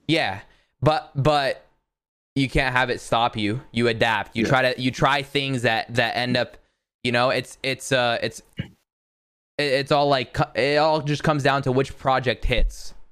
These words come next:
Speaker 1: You
Speaker 2: Mm-hmm.
Speaker 1: know, like, there's
Speaker 2: Mm-hmm.
Speaker 1: so many new things that I've started this month. We've started uploading podcasts twice. You know, now we
Speaker 2: Mm-hmm.
Speaker 1: have,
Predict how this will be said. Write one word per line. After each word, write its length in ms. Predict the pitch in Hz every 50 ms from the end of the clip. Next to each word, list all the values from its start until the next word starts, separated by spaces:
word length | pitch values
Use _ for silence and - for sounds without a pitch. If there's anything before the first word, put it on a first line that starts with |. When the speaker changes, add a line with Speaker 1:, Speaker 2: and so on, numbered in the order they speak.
| - _ _ _ _ _ -
Speaker 1:
You 80 | - 113
Speaker 2:
Mm-hmm. 100 | 120 127
Speaker 1:
know, 80 | 127 131
like, 180 | 131 127 123
there's 120 | 131 127 123
Speaker 2:
Mm-hmm. 80 | 131 143
Speaker 1:
so 120 | 156 165
many 260 | 165 165 165 160 156
new 180 | 147 147 147 151
things 320 | 143 - 147 147 151 143
that 80 | 147 131
I've 160 | 127 131 127
started 340 | - - 127 131 135 139 135
this 180 | 143 139 -
month. 440 | - 147 143 151 160 165 - - - - - _ _ _ _ _ _ _ _ _ _ -
We've 160 | 131 135 117
started 240 | - 143 139 135 123
uploading 320 | 123 123 135 131 127 127
podcasts 500 | 113 - 120 120 117 - 127 117 110 -
twice. 540 | - - 127 117 110 104 104 98 - - - _ _ _ -
You 80 | 117 117
know, 140 | 120 120 113
now 240 | 117 117 120 123
we 100 | 123 120
Speaker 2:
Mm-hmm. 60 | 110 117
Speaker 1:
have, 400 | 117 117 120 95 90 - -